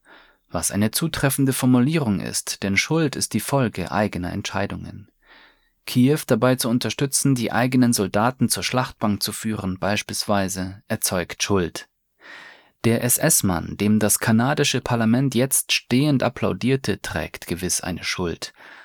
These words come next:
Und die könnte sogar gewaltig sein. Das kanadische Parlament, das in seinem antirussischen Wahn vergessen hat, wer im Zweiten Weltkrieg gegen wen kämpfte,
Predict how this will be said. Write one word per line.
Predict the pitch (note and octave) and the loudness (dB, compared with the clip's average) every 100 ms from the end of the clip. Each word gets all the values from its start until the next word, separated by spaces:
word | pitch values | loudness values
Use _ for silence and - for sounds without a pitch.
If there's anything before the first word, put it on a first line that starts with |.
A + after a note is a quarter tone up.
| - - | -8 2
Und | B2 B2 - | 4 4 0
die | D#3 D#3+ | 0 2
könnte | - D#3+ C3 | 2 2 2
sogar | B2+ A#2+ A#2 | 0 0 0
gewaltig | G#2+ F#2 F#2+ F#2 - - | 0 2 0 -2 -4 -4
sein. | - - - _ _ _ _ - - - _ | -6 -10 -14 _ _ _ _ -20 -20 -20 _
Das | G2 - | -4 0
kanadische | - A2 C#3+ B2 - | 4 4 4 2 2
Parlament, | A2 A2+ G2+ F#2+ A#2+ E3+ - | 0 2 2 4 2 0 0
das | A#2 - | -2 2
in | A2+ G#3+ | 2 4
seinem | G#3+ G#2 | 4 2
antirussischen | G#2+ D#3 C3+ B2+ A#2 C#3 B2+ - F#2+ | 2 2 2 -2 0 -2 -2 -2 0
Wahn | F#2 A2 C3+ | 0 2 0
vergessen | C3+ F#2 A2+ - B2 A2 | -2 -2 0 2 2 0
hat, | A2 G#2+ | -4 -2
wer | A2+ | 0
im | A2+ A2 | 0 0
Zweiten | - G#2 B2 A2 | 0 -2 2 2
Weltkrieg | G2+ B2+ - - G#2 | 2 -2 -4 -4 -2
gegen | F#2+ G2 F#2 | 0 0 2
wen | A#2 D#3 | 2 0
kämpfte, | - F#2+ F#2 - A2 | 2 0 0 2 2